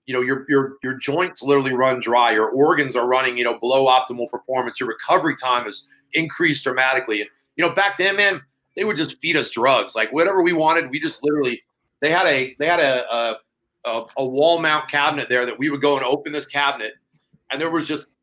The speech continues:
just a, a, a hundred bottles in there of, you know, anything you wanted. I, I, I don't care, painkiller, uh, amphetamine, you know, uh, uh, anything that you wanted to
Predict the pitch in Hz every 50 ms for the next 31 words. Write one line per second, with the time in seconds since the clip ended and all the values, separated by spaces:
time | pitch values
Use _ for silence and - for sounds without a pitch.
0 | _ _ _ - - - - 147 - - - _ _ _ - - - - - -
1 | - - 139 135 - - _ - 139 127 - - 196 208 202 196 160 135 156 156
2 | 170 170 156 147 - 185 131 127 123 120 120 120 113 123 110 113 - - _ _
3 | _ _ _ _ _ _ _ _ _ _ _ _ _ - 143 135 - - - 170
4 | 196 226 220 - 226 214 214 - 185 196 202 156 101 - - _ - - 123 -
5 | - 123 139 156 143 147 185 185 - 180 160 - - - 156 175 185 190 185 -
6 | - 185 190 180 170 170 170 165 143 - - _ _ - 135 131 127 123 135 143
7 | 131 123 - - 170 185 185 180 180 180 175 170 165 160 160 151 123 - _ _
8 | - 143 139 131 127 127 123 - - 127 123 120 113 113 113 - - _ - 117
9 | 110 104 101 - - 123 _ _ _ _ _ - - 175 190 190 233 233 - 208
10 | 196 190 190 185 190 175 147 147 160 175 170 156 143 139 - 131